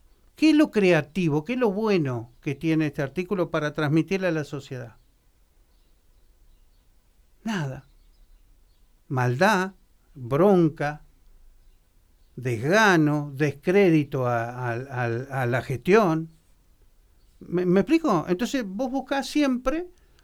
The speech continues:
a través de la noticia mala y del todo se cae, todo se rompe y, este,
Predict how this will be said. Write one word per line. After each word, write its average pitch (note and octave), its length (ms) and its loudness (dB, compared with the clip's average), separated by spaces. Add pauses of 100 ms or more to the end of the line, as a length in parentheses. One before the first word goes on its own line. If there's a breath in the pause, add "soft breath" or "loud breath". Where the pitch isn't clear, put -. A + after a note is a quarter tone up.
a D#3+ 100 -4
través D#3+ 320 0
de G#3 60 4
la G#3+ 120 -2
noticia A3+ 480 -4
mala A#3 520 0
y C#3 80 -2
del C#3+ 240 -4
todo G#3+ 200 0
se G3+ 200 -4
cae, A#3 380 0
todo G3 220 -4
se G3 200 0
rompe G#3 640 -6
y, C3+ 320 -12 (840)
este, D#3 720 -6